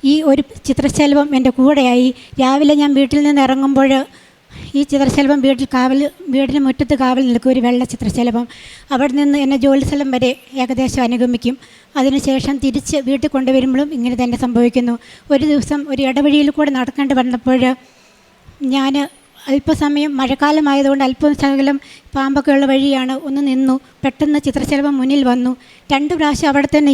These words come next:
ഇരുന്നു. അപ്പം ഞാൻ ഓർത്തു, "ഇതൊരു ചിത്രശലഭമല്ലേ, ഒന്ന് ഒരു ഫോട്ടോ എടുത്താക്കാന്ന്" ഓർത്ത് അവിടെ നിന്ന് രണ്ട് ഫോട്ടോ എടുത്തു. അതിനുശേഷം ഈ ചിത്രശലഭം എൻ്റെ മുന്നിൽ നടന്നു. അങ്ങനെ താഴെ നല്ല വഴി വരെ എന്നെ കൊണ്ടുപോയി വിട്ടു. തിരിച്ച് ആ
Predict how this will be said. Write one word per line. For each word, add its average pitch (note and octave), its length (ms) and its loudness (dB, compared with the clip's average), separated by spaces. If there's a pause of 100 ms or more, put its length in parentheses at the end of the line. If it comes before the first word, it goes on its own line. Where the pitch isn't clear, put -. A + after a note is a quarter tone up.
ഇരുന്നു. C4 240 2 (320)
അപ്പം C4+ 160 -2 (100)
ഞാൻ C#4 200 0
ഓർത്തു, C#4 280 -4
"ഇതൊരു C4+ 240 -2
ചിത്രശലഭമല്ലേ, C4+ 720 2 (300)
ഒന്ന് B3+ 140 -4 (120)
ഒരു B3 140 -2
ഫോട്ടോ C#4 280 0
എടുത്താക്കാന്ന്" C4 500 0
ഓർത്ത് B3 200 -2
അവിടെ B3+ 160 0
നിന്ന് B3+ 220 -2
രണ്ട് C4 240 -2
ഫോട്ടോ B3+ 240 0 (100)
എടുത്തു. A#3+ 240 -2 (420)
അതിനുശേഷം C#4 580 0 (220)
ഈ D4 120 -2
ചിത്രശലഭം C#4+ 520 -2
എൻ്റെ C4 200 -4
മുന്നിൽ C4+ 280 0
നടന്നു. B3+ 320 -2 (420)
അങ്ങനെ C#4 240 -2 (100)
താഴെ C#4 420 0
നല്ല C#4 180 0 (100)
വഴി C4 220 2
വരെ C4+ 200 2
എന്നെ C4 140 -2 (100)
കൊണ്ടുപോയി C4+ 480 0
വിട്ടു. B3+ 200 0 (1120)
തിരിച്ച് C4 340 -4
ആ - 20 -2